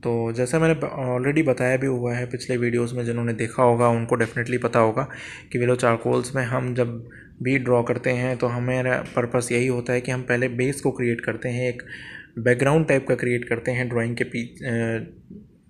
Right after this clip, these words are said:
सबसे पहली लेयर को, और उसके बाद फिर हम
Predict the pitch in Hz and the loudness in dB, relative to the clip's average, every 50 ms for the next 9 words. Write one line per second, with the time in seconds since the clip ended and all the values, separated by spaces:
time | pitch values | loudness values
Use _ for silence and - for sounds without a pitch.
0 | _ _ _ - - - - - - - _ - - 127 - - 135 - - 127 | _ _ _ -16 -16 -16 -16 -20 -20 -20 _ -4 -4 -2 0 -2 -2 0 0 2
1 | 127 139 135 127 123 120 120 117 - - - - - - - _ _ _ _ _ | 4 4 4 4 2 0 0 -2 -4 -8 -10 -10 -10 -18 -20 _ _ _ _ _
2 | _ _ _ _ _ _ _ _ _ _ _ _ _ _ _ _ _ _ _ _ | _ _ _ _ _ _ _ _ _ _ _ _ _ _ _ _ _ _ _ _
3 | _ _ _ _ _ - 120 117 117 113 - - - 160 - - 208 170 156 151 | _ _ _ _ _ -6 -4 -2 -2 -4 -4 -6 -6 -8 0 2 2 2 4 2
4 | 156 165 - - 156 131 127 131 135 131 - - | 2 2 2 0 -2 -2 0 -4 -6 -6 -10 -14